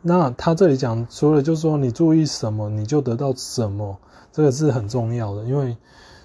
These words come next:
重点是你的注意可以向外，也可以向内。哦，那你的向外，大部分的人都是被向，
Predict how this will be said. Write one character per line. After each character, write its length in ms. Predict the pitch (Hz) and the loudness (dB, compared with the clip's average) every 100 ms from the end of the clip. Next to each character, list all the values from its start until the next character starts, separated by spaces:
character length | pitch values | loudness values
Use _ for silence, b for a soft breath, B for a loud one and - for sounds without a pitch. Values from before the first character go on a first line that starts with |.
| b | b
重 220 | - 226 | 2 4
点 200 | 160 123 | 4 2
是 440 | 110 180 165 131 117 _ _ _ _ _ _ | 0 2 2 2 -4 _ _ _ _ _ _
你 160 | 151 131 | 0 2
的 120 | 131 | 2
注 300 | 131 185 180 | 4 4 6
意 140 | 180 | 4
可 160 | 131 135 | 2 -2
以 40 | |
向 240 | 113 143 135 | -2 -2 0
外， 140 | 135 | 0
也 80 | 107 | 0
可 120 | 98 | -4
以 60 | 113 | -4
向 300 | - 113 117 | -4 -4 -4
内。 200 | 107 95 _ _ _ _ - | -6 -10 _ _ _ _ -10
哦， 180 | 120 110 | -6 -2
那 120 | 151 | 0
你 200 | 147 123 | 0 0
的 340 | 120 123 120 113 B B B B B B _ | 0 0 -2 -6 B B B B B B _
向 800 | - - 190 165 143 135 143 175 | -12 -2 0 2 0 -2 -2 0
外， 800 | 185 151 135 123 113 113 107 98 b b b _ _ _ _ _ _ _ _ | 0 0 -2 -2 -2 -4 -6 -8 b b b _ _ _ _ _ _ _ _
大 140 | 208 | 4
部 200 | 202 220 | 4 2
分 180 | 226 202 | 4 4
的 140 | 139 | 2
人 120 | 113 110 | 0 -2
都 140 | 131 | -2
是 100 | 151 | 0
被 140 | 151 | 2
向， 340 | 139 - 135 | 0 -2 -4